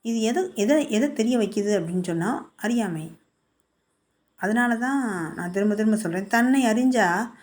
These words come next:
அந்த ஞானிகிட்ட போலாமா வேண்டாமான்னு கூட தெரிஞ்சிரும். அந்-, அவர், அவர் பார்க்கும்போதே அவர் உள்ள என்ன நினைக்கிறாருங்கிறது நமக்கு தெரிஞ்சிரும்.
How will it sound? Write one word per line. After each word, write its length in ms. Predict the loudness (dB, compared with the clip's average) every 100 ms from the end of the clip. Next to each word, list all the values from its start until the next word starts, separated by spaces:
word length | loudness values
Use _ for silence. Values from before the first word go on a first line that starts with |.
| -20 -20 -20 _
அந்த 300 | -10 -6 -4
ஞானிகிட்ட 640 | -4 -4 -2 -2 -2 -4 -4
போலாமா 540 | -2 2 4 4 4 2 0
வேண்டாமான்னு 600 | 0 2 4 4 4 2
கூட 160 | 2
தெரிஞ்சிரும். 440 | 0 -2 -4 -6 -14 _ _ _ _ _ _ _ _ _
அந்-, 260 | -8 -8 -6
அவர், 340 | -2 0 0 -2
அவர் 300 | -2 -2 -2
பார்க்கும்போதே 1000 | -2 0 4 4 6 4 4 4 2 -2
அவர் 280 | -4 -2 0
உள்ள 200 | 2 2
என்ன 200 | 4 4
நினைக்கிறாருங்கிறது 720 | 4 4 4 6 6 4 2
நமக்கு 360 | 2 2 -2 -4
தெரிஞ்சிரும். 300 | -4 -8